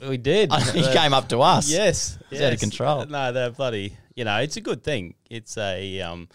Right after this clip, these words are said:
Speaker 1: it's something that stands out in the crowd, and, and, um, you know, I travel around a little bit and see more and more of it every day, and it's good that, you know, people are into it and, you know, aware of it now. So I think it's bloody,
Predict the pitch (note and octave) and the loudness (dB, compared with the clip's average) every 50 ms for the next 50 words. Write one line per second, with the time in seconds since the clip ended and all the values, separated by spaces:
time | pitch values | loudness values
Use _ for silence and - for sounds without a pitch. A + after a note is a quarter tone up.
0 | - - - - _ B2 A2+ - - A#2+ G#2 G#2 G2+ F2 - - - G2+ G2+ G2+ | -20 -20 -20 -14 _ -10 -6 -4 -4 -4 -4 -6 -8 -10 -10 -8 -8 -6 -6 -6
1 | F#2+ F#2+ G2+ G2 - E2+ F2 - - - G2+ G#2 G#2+ G#2+ G#2+ G#2+ G2+ G2 F#2+ F#2 | -6 -4 -4 -4 -4 -6 -10 -12 -8 -6 -4 -2 0 0 0 -2 -2 -6 -8 -10
2 | F2+ F2+ F2+ - _ _ _ - - G2+ F#2+ F#2+ F#2+ F#2+ F#2 F#2 F#2 F#2 F#2 F2+ | -10 -12 -14 -18 _ _ _ -14 -12 -12 -10 -10 -12 -12 -10 -8 -8 -6 -6 -6
3 | F2 F2 F2 F2 F2 F2+ _ _ - - - - - - _ - G#2+ G#2 F#2+ G2 | -6 -8 -10 -12 -14 -14 _ _ -20 -20 -20 -20 -20 -20 _ -10 -8 -6 -4 -4
4 | G#2 G2+ - A#2 A2 G#2 G#2+ G#2 G#2+ A2 A2+ A2+ A2 A#2 A2+ G#2 A2+ A2+ - _ | -4 -4 -2 -2 -2 -2 -2 -4 -4 -2 -2 -4 -4 -4 -6 -6 -6 -8 -8 _
5 | _ - G#2 G#2 G#2 G2 - - A2+ G#2+ G#2 G#2+ A2 A2+ A2+ A2 G#2 G#2 A2 A2+ | _ -12 -10 -10 -8 -8 -6 -4 -4 -4 -4 -4 -4 -4 -4 -4 -4 -4 -4 -2
6 | A#2 A2+ A2 G#2+ G2+ G#2+ G#2+ G#2 G2 G#2 F#2+ G#2+ G#2 A2 A2+ A2 G#2+ G#2 G2+ G2+ | -2 -2 -2 -4 -4 -6 -6 -6 -6 -6 -4 -2 -2 0 0 0 -2 -4 -4 -6
7 | G2 - - - - B2 A#2 G#2+ G2 G#2 F#2+ F2+ - _ _ _ _ G#2 G#2 F#2 | -8 -10 -10 -8 -6 -6 -6 -4 -4 -4 -6 -6 -8 _ _ _ _ -14 -12 -12
8 | F2 F#2+ - A2 G#2+ G#2 G#2 G2 F2+ G2+ A#2 A#2 B2+ A#2 F2+ F2 E2+ E2 - - | -10 -10 -10 -10 -10 -8 -8 -6 -6 -6 -6 -6 -8 -8 -10 -10 -10 -12 -14 -14
9 | F#2+ F#2+ F2+ F2 F2+ - - - - _ F#2 F2+ F#2 F#2 F#2+ - - F#2 F#2 F2+ | -14 -14 -14 -14 -16 -18 -20 -20 -20 _ -18 -16 -16 -16 -16 -14 -14 -12 -10 -8
10 | F#2 F#2 F#2 F#2 F#2 F2 - - F#2+ F#2 F2 F2+ - - F#2+ G2+ A2+ A#2 A2 F#2 | -8 -8 -8 -8 -8 -10 -12 -12 -12 -12 -10 -10 -10 -10 -10 -10 -10 -10 -12 -12
11 | E2+ E2+ D#2+ - - - - - - - - - | -14 -16 -14 -14 -12 -12 -14 -14 -16 -16 -14 -16